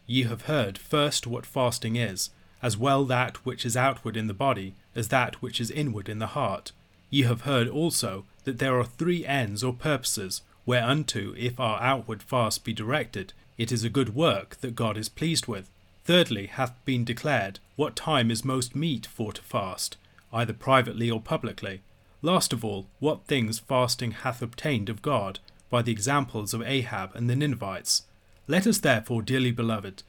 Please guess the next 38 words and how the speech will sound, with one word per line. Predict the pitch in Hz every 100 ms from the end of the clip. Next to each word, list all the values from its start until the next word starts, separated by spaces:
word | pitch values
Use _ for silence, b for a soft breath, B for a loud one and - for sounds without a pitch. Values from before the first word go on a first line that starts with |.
| -
seeing | - 135 123 117
there | 120 117 101
are | 113
many | 120 123 120
more | 117 117
causes | - 143 123 101 98
of | -
fasting | - 127 120 - 117
and | 107
mourning | 120 131 98 98
in | 104
these | 117 110 117
our | 107
days | 127 127 98 98 b b
than | 117 107
hath | 127 120 -
been | 135 110 98
of | 95
many | 123 120
years | 110 120 113 104
heretofore | - 127 120 110 131 113 98
in | 110
any | 117 110
one | 107 107
age, | 127 107 98 - b b
endeavour | 117 101 143 147 117
ourselves, | 95 - 101 92 - - - -
both | 117 113
inwardly | 139 151 127 113 113
in | 107 104
our | 98
hearts | - 160 92 - -
and | 120
also | 117 139 123 117
outwardly | 131 151 135 107 107
with | 101 110
our | 110 107
bodies, | 139 104 92 -